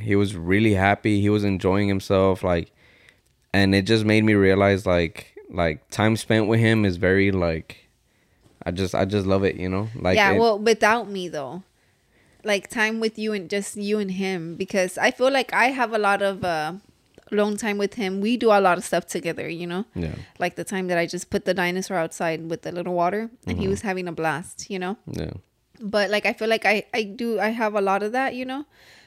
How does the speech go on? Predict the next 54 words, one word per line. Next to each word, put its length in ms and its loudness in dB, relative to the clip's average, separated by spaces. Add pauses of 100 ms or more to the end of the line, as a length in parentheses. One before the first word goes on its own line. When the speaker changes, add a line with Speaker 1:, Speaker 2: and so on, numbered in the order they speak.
(140)
Speaker 2:
But 380 2
I 180 0
like 300 0
when 160 -4
you 140 -4
do 280 -6 (260)
do 200 -6
stuff 420 -2
when 180 -4
I'm, 220 -6
like, 440 -12
Speaker 1:
Yeah, 160 -4
it 60 -2
Speaker 2:
without 360 4
me, 160 -4
because 280 -2
it 120 0
helps 400 -2
him, 260 -4
like, 320 -6 (140)
connect 400 -4
with 180 -6
you. 160 -4
Not 200 -2
that 100 -2
he 140 -4
doesn't, 380 -6
you 100 -18
know, 200 -16
but 160 -8
Speaker 1:
Yeah, 200 2
and 120 -2
Speaker 2:
I 40 2
Speaker 1:
it 20 2
Speaker 2:
think 60 2
Speaker 1:
means 200 4
a 40 4
Speaker 2:
it 40 6
Speaker 1:
lot 220 4
to 80 -8
Speaker 2:
helps. 120 -2
Speaker 1:
me, 140 -4 (180)
and 220 -6
Speaker 2:
Yeah. 220 -6 (800)
Speaker 1:
it, 240 -2
it 60 -2
just 200 2
makes 260 2
me 140 4
happy 480 4
to 80 2
see 240 -2
him 260 -2
happy. 360 -8